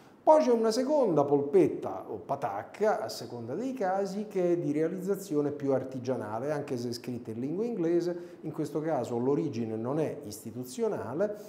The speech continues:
è un consorzio, eh, che si chiama Media per la risposta rapida, non mi ricordo come si chiama, ehm, che ha messo insieme tu-, tutta una paccottiglia,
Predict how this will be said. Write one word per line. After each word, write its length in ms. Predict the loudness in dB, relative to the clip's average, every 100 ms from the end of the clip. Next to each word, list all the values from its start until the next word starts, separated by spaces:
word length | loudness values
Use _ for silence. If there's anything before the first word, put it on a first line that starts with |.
| -16 -2
è 140 | 2
un 300 | 2 0 -4
consorzio, 1300 | -2 -2 -2 -4 0 2 0 -2 -8 -2 0 -2 -4 -16 -6
eh, 320 | -2 0 0
che 120 | -4 -6
si 220 | -6 -10
chiama 580 | -8 -6 -6 -8 -6 -6
Media 640 | -4 -2 -2 -2 -2 -2
per 280 | -2 -4 -2
la 140 | -2
risposta 580 | -2 -6 -6 -6 -6 -8
rapida, 420 | -4 -4 -4 -6
non 120 | -6 -6
mi 60 |
ricordo 360 | -4 -4 -6 -6
come 180 | -4 -4
si 140 | -4
chiama, 320 | -2 -2 -4 -8 -14 -18 -2
ehm, 720 | 6 6 6 2 2 0 -2
che 320 | 2 2 2 0
ha 100 | 0
messo 380 | 2 0 0
insieme 720 | -2 -2 -2 0 0 0 -4 -6
tu-, 200 | -6 -2
tutta 280 | -2 -2 0
una 120 | 2
paccottiglia, 920 | 0 -2 -4 -4 -4 -8 -8 -8 -10